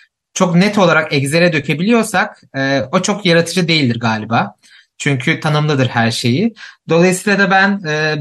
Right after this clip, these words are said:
belirsizden yola çıkmayı seviyorum. Belirsizden hareket etmeyi seviyorum.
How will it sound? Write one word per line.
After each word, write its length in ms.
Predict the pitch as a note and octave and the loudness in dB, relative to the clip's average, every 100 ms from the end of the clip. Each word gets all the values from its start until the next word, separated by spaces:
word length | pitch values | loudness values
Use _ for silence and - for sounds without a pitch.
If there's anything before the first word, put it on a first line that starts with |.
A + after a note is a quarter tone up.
| C#3 | 0
belirsizden 840 | D#3 E3+ E3 F3+ D#3+ F3+ F#3+ G3+ | 2 2 0 0 0 2 2 2
yola 260 | E3+ D#3 F3 | 0 2 0
çıkmayı 440 | - - E3 F3 | -2 -4 0 0
seviyorum. 540 | E3+ E3 E3 D#3 B2+ B2+ | 0 -2 0 0 0 0
Belirsizden 600 | C3 C3 C#3 C3+ C#3+ C#3+ | -2 -4 -6 -2 -2 0
hareket 320 | C3+ C3 B2+ | -2 -2 -4
etmeyi 360 | C#3 C3+ C#3 | -6 -2 -2
seviyorum. 560 | C#3 - E3+ E3 D#3+ A3+ | -2 0 2 2 2 -2